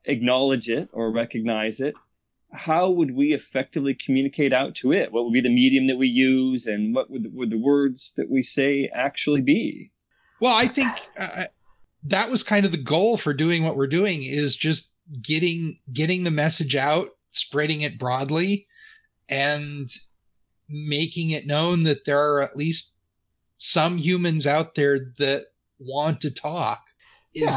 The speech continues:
Speaker 3: I,
Speaker 2: there a
Speaker 3: w-, yeah, we want, we want to talk and be available as, uh, well, yes, we, we want to talk, we want to be available, but we also want to have the message out there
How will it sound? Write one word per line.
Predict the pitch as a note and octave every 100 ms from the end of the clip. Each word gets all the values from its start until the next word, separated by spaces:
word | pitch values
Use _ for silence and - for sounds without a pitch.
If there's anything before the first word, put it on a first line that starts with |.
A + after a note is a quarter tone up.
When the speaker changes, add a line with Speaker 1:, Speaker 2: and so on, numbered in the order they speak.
| C#3+
Speaker 3:
I, | F#3+
Speaker 2:
there | E3
a | E3+
Speaker 3:
w-, | D#3+ C#3 - G3
yeah, | A3
we | B2+ E3+
want, | F3 E3 D3
we | E3 F#3
want | F3+
to | D3+
talk | - E3 D3+ - - - _ _ _ - -
and | D3+ C#3+ C#3 C#3 C#3 C3+ A#2+ - _ _ _ - A2+
be | D3 D3
available | D3 C3+ A2 G#2 C#3+ F3 F3+ C3+ B2+ A#2+ A#2 -
as, | B2+ B2 B2 A#2+ A2+ - - _ _ _ _ _ -
uh, | - E3+ F#3+
well, | F3+ D#3+ - - _ _ _ -
yes, | D#3 - -
we, | C#3 F3+
we | F3 G3
want | A3 G3 F3+
to |
talk, | G3 E3+ E3+
we | D#3+ F3
want | F#3
to | F3
be | D#3
available, | B2 C#3 C#3+ C#3 C3 B2 - - _ _ -
but | F#3
we | F#3 F#3
also | F#3 G#3+ G#3+ G#3
want | F3+ D#3+ E3 D#3+
to | D#3+
have | C#3 D3+ B2+
the | C#3
message | C#3 E3 F3 C#3
out | C3+ C3 A#2+ -
there | C3+ C3 B2+